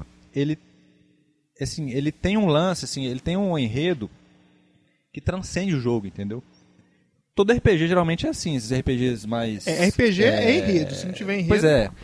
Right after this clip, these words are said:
Speaker 1: Porque
Speaker 3: cansei de falar que o Maurício, a, a falha, eu tenho várias falhas no meu currículo, a falha de currículo do Maurício é não ter jogado nenhum Final Fantasy, ele vai começar a descrever os Final Fantasy,
Speaker 1: Isso,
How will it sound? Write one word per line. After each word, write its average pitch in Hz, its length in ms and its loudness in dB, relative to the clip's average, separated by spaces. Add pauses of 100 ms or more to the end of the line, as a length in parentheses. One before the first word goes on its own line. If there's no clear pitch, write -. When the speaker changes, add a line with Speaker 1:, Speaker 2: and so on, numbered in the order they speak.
Speaker 1:
Porque 208 180 0
Speaker 3:
cansei 170 260 0
de 175 80 -4
falar 151 240 6
que - 60 -14
o 151 40 -4
Maurício, 143 320 0
a, 143 320 0
a 139 60 -2
falha, 160 340 -2
eu 156 100 0
tenho 175 160 -2
várias 170 300 2
falhas 165 160 -2
no 170 40 -2
meu 170 100 -2
currículo, 143 280 -2
a 139 60 -4
falha 196 320 2
de 202 100 -2
currículo 156 360 4
do - 20 2
Maurício 180 220 2
é - 20 0
não 185 60 2
ter 202 100 -2
jogado 202 200 0
nenhum 214 100 -2
Final 214 260 0
Fantasy, 139 340 -6
ele 143 40 -6
vai 170 100 -6
começar 202 240 -6
a - 20 -4
descrever 196 220 -4
os 196 80 -2
Final 180 220 -8
Fantasy, 202 200 0
Speaker 1:
Isso, 214 100 4